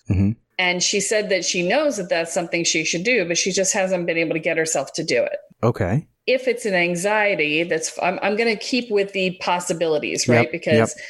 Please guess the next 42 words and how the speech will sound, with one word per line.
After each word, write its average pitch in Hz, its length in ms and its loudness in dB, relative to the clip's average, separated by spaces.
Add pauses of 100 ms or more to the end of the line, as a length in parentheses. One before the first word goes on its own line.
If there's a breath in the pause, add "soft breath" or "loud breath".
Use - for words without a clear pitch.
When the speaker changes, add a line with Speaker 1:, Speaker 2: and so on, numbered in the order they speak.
(280 loud breath)
Speaker 2:
you 170 100 -2
know, 175 80 0
I 180 160 2
think 254 260 -2
I 233 140 2
know, 208 480 2
but 180 300 2
hey, 190 340 0
I'm 160 120 -2
gonna 180 140 -2
give 180 160 -2
her 185 140 4
all 180 160 4
the 170 160 2
options, - 500 -6
right? 165 80 4
Speaker 1:
Right. 92 180 4 (420 loud breath)
Speaker 2:
Because 233 320 0
this 262 180 0
is 277 120 2
a 254 60 2
good, 226 400 0
this 220 180 0
is 233 120 -4
a - 20 -12
good 220 240 0
object 185 480 0
lesson 156 720 -2
for 175 140 0
people. - 500 0
It's - 100 -10
a 180 60 -4
great 180 440 0 (200)
case 180 320 -2
study. 165 640 -2
So 170 380 2 (160)
if 277 200 2
it's 240 360 0
an 185 100 0
anxiety 175 1080 0 (140)
or 156 160 0
a 143 80 0